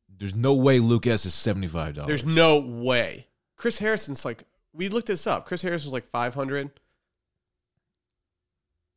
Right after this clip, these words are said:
Speaker 1: <laughs> Uh, we are the last, we're the last one that, that booked him. Or Brett, our guy.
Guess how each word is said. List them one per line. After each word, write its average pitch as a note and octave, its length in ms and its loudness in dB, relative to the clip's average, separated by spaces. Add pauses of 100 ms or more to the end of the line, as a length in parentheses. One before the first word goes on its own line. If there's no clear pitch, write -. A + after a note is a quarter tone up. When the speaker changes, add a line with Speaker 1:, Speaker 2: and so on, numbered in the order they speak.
(1300)
Speaker 1:
<laughs> - 520 -8 (560)
Uh, G#2+ 320 0
we A#2 180 2
are C#3+ 80 8
the A2+ 100 6
last, G#2+ 340 2 (520)
we're A#2 120 -4
the A#2 60 0
last F#2+ 300 0
one F2 180 -4
that, D#2+ 300 -6
that - 120 -14 (280)
booked F2+ 240 -8
him. B1 220 -14 (1040)
Or E2+ 120 -6 (100)
Brett, E2+ 300 -4 (600)
our D#2 120 -8
guy. D#2 420 -6